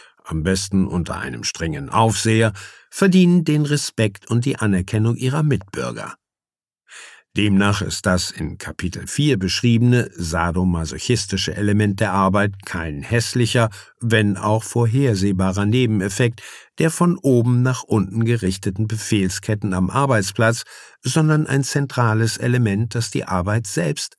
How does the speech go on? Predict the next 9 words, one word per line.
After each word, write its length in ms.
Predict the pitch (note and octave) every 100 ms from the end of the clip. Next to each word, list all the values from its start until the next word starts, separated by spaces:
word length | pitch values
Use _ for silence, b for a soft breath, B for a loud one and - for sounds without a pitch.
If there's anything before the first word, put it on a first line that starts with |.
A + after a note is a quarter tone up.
| _
wertvoll 560 | - D2+ - - G#2 F#2
macht. 340 | F#2 F2+ - - _ _ _ _ B B B B B -
Leiden 540 | F#2+ F#2+ G2 G#2+ A2
ist 240 | - -
zum 220 | - F#2 F#2+
Kennzeichen 720 | G2+ F2+ - G#2 G2+ G2 A#2
des 260 | B2 B2 -
Wirtschaftsbürgertums 1400 | G2 F#2 F#2+ - - - - E2+ C2 C#2 - G2+ F#2+ G2
geworden 500 | G2 A2+ A#2 A#2+